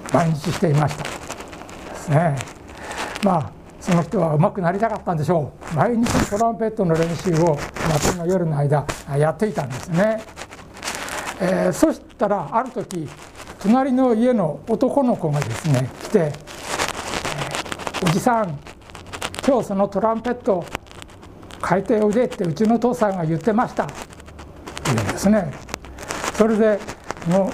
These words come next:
人は思いました。「ああ、自分の練習している音を聞いて、きっと自分でもトランペットを吹きたいと思うようになったんだな」と思ったんですね。それで、「分かった。うん。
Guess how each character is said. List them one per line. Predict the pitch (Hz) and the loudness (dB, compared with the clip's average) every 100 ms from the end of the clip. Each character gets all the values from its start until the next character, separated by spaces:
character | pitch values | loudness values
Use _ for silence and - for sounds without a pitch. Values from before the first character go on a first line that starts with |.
| - - | -4 -2
人 | - 180 | 2 4
は | |
思 | 143 175 | 4 4
い | 175 | 4
ま | 175 | 2
し | - | 0
た。 | - - - | -8 -8 -2
「あ | 131 | 0
あ、 | 131 123 - - - - - - - - - - - - - - | 0 -4 -8 -12 -18 -18 -16 -16 -12 -10 -8 -8 -8 -8 -6 0
自 | 170 151 | 4 4
分 | 185 | 4
の | 190 | 4
練 | 175 190 | 4 0
習 | 196 202 | 2 0
し | - | 2
て | 208 | 2
い | |
る | 208 | 4
音 | 196 190 226 | 2 4 2
を | 175 | 2
聞 | - 180 | 0 -2
い | |
て、 | 143 156 143 - - - - - - | 0 0 0 -2 -6 -6 -8 -6 -4
き | - - | -6 0
っ | |
と | 254 220 202 - - - - - | 4 4 2 -8 -20 -20 -16 0
自 | 170 | 2
分 | 247 254 | 4 4
で | |
も | 302 175 | 4 2
ト | 147 | 2
ラ | 208 | 2
ン | 220 | 2
ペ | 277 | 2
ッ | |
ト | 247 | 2
を | 147 | 0
吹 | 135 | 2
き | - | 2
た | 277 | 2
い | 277 | 4
と | 190 | 4
思 | 214 | 4
う | |
よ | 220 | 2
う | |
に | 175 | 0
な | |
っ | - | 0
た | 170 | 0
ん | 147 | 2
だ | 156 | 0
な」 | 160 - - - - | 0 -4 -6 -4 2
と | |
思 | 170 175 | 4 4
っ | |
た | 175 | 0
ん | |
で | 120 | -2
す | 104 180 | 2 4
ね。 | 220 156 - - - - - | 2 0 -10 -20 -20 -12 -2
そ | |
れ | 202 | 2
で、 | 202 202 - - - | 2 0 -6 -14 -8
「分 | - | -2
か | - | 0
っ | - | 0
た。 | |
う | |
ん。 | - | -4